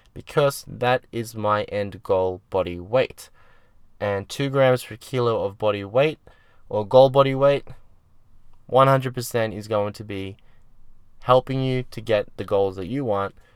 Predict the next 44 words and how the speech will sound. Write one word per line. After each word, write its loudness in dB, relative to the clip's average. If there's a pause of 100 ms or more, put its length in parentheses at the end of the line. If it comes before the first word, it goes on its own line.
(440)
in -6
regards 0
to -10
muscle -2
building, -2
fat -4
loss, -4 (140)
improving -14
your -6
health, -10
et -16
cetera. -16 (1080)
Now, 2
the 0
reason 2
why 6
we 0
don't -2
consume -8
two -8
grams 0
per -8
kilo -2
of -2
body -2
weight -6
for -8
those -2
who -8
are 0
obese -4
or -2 (340)
way -2
above 0
that -4
body -2
fat -6
percentage, -4
that -4
healthy -4
body -2
fat -6
percentage -8
level, -4